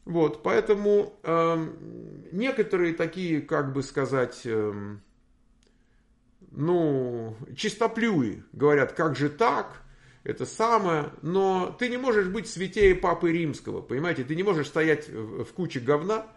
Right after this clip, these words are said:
и г-, и поправлять свои там эти манжеты белые и говорить, что вот там муха пролетела. Да мы уже в этом говне стоим по уши. Почему Байден,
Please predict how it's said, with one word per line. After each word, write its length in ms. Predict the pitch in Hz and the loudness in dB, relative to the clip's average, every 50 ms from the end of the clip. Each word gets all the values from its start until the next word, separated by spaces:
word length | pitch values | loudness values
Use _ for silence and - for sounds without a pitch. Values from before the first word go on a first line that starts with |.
| _ _ _ _ _ _ _ _ _ - | _ _ _ _ _ _ _ _ _ -4
и 160 | - 151 143 | -2 0 2
г-, 200 | 139 156 160 - | 2 2 0 2
и 120 | 160 156 | 2 0
поправлять 600 | 151 156 156 - 160 156 151 156 165 170 165 165 - | 0 0 0 2 2 4 4 4 4 2 2 0 -2
свои 340 | - 143 147 139 139 135 | -2 2 4 4 4 4
там 260 | 135 143 131 123 123 120 | 2 2 0 0 0 -2
эти 180 | 113 - 127 | -2 -2 -2
манжеты 680 | 113 123 143 147 143 131 135 175 196 180 185 147 135 123 | -2 0 2 2 2 2 2 2 2 2 2 0 -2 -2
белые 460 | 113 113 147 151 139 131 120 120 120 | 0 2 4 4 4 4 4 2 0
и 20 | |
говорить, 380 | 113 117 131 127 131 135 131 - | 0 0 2 2 2 2 0 -2
что 180 | - - 127 120 | -4 -4 -2 -2
вот 140 | 117 117 | -2 0
там 180 | - 123 117 120 | 0 -2 0 0
муха 300 | 139 175 175 - 135 117 | 2 2 2 2 2 0
пролетела. 640 | - - 131 127 131 135 131 123 110 92 - - - - _ _ _ _ _ _ _ _ - | 0 0 0 0 0 -2 -2 -2 -2 -2 -4 -6 -14 -20 _ _ _ _ _ _ _ _ -12
Да 140 | - 135 156 | -8 -2 0
мы 140 | 196 220 226 | 2 4 4
уже 220 | 220 190 247 240 | 4 4 4 4
в 60 | 202 | 4
этом 260 | 196 196 180 165 151 135 | 2 2 -2 -2 -2 0
говне 320 | 165 170 170 180 175 139 | -2 -2 -2 -2 -4 -6
стоим 360 | - - 170 156 139 120 117 | -4 -4 -4 -2 -2 -4 -4
по 240 | - - 180 156 127 | -4 -2 0 0 0
уши. 260 | 110 - - - 107 - _ _ _ _ _ _ _ _ _ | -2 -6 -10 -14 -16 -18 _ _ _ _ _ _ _ _ _
Почему 500 | - 156 147 - 196 196 226 233 220 196 | -4 -4 0 0 0 2 2 0 -2 -2
Байден, 640 | - 120 117 196 214 202 180 135 117 110 101 92 | -6 -4 -2 0 2 2 2 2 0 -4 -6 -8